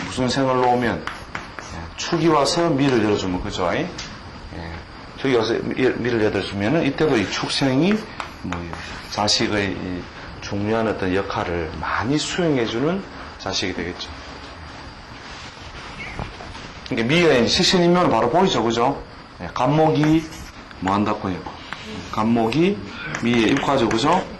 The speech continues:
예. 그 다음에 수리에서도 사실 상관이 입고죠, 그죠? 예? 상관이 입고를 무엇이 열어준다? 예, 진이, 그렇죠? 예.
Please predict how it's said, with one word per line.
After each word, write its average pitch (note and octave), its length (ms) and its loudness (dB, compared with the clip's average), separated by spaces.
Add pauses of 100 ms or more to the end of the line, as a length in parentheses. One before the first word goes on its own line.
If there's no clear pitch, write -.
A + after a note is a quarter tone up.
(160)
예. F2 180 -2 (460)
그 B2+ 60 -2
다음에 C#3+ 300 6
수리에서도 C3+ 960 4 (560)
사실 A2 220 0
상관이 D3 520 4
입고죠, D#3+ 340 2
그죠? G2+ 280 0
예? E3 140 2 (240)
상관이 D3+ 400 2
입고를 E3 280 2
무엇이 A2 320 2
열어준다? C#3+ 540 4 (680)
예, - 200 -6
진이, G2+ 220 -2 (200)
그렇죠? A#2 260 -2
예. D#3+ 60 -2